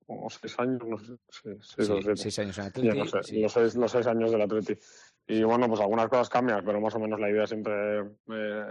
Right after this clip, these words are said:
Speaker 1: es parecida y nada, pues, eh, con sus cosas de, de siempre y nada, pues, eh, lo bueno, pues que el, para mí el día a día es buenísimo, vas a entrenar contento,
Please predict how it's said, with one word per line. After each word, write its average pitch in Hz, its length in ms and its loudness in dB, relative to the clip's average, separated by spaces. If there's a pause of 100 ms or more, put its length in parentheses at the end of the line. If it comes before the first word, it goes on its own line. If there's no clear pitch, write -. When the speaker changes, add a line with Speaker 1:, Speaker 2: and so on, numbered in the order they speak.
Speaker 1:
es 107 80 -10
parecida 117 760 2
y 104 420 0
nada, 98 220 -8
pues, - 380 -20 (120)
eh, 101 600 -10
con 107 180 -4
sus 104 180 -4
cosas 110 360 0
de, 113 400 4
de 113 120 4
siempre 143 600 2
y 107 260 2
nada, 101 220 -4 (120)
pues, 95 440 -8 (680)
eh, 95 840 -2
lo 98 160 2
bueno, 113 340 4
pues 110 160 -4
que 113 80 0
el, 110 800 4 (420)
para 110 200 0
mí 117 160 2
el 117 180 6
día 117 100 6
a 113 40 4
día 117 180 4
es 110 60 2
buenísimo, 131 840 2
vas 110 180 0
a 117 60 -2
entrenar 113 640 0
contento, 127 840 2